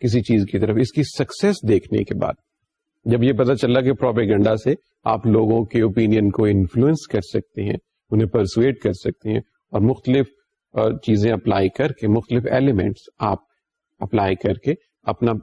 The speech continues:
پرپز اچیو کر سکتے ہیں، آپ کسی کو ڈسکریج کر سکتے ہیں۔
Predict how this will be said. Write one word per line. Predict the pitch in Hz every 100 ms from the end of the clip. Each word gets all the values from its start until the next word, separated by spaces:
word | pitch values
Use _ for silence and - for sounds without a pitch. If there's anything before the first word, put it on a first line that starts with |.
| -
پرپز | 110 98 123 117 - _ _ _ _
اچیو | - 107 113 104
کر | - 143
سکتے | - 104 - -
ہیں، | 113 _ _
آپ | 107
کسی | - 127
کو | 127 131
ڈسکریج | 113 - 143 147 -
کر | 110
سکتے | - 113 - 98
ہیں۔ | 98